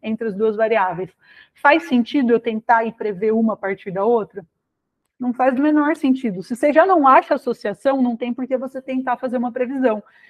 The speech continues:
Então, a correlação costuma ser um pressuposto para eu fazer uma boa análise de regressão.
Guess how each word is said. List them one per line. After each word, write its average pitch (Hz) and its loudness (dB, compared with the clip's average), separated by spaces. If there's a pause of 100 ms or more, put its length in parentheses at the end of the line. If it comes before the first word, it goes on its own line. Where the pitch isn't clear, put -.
(120)
Então, 311 2
a 294 2
correlação 294 0 (360)
costuma 277 -4
ser 277 -4 (180)
um 294 0 (500)
pressuposto 294 -2 (800)
para 254 0
eu 262 4
fazer 262 -4
uma 254 -2
boa 247 -2
análise 233 -6
de 233 -8
regressão. 233 -8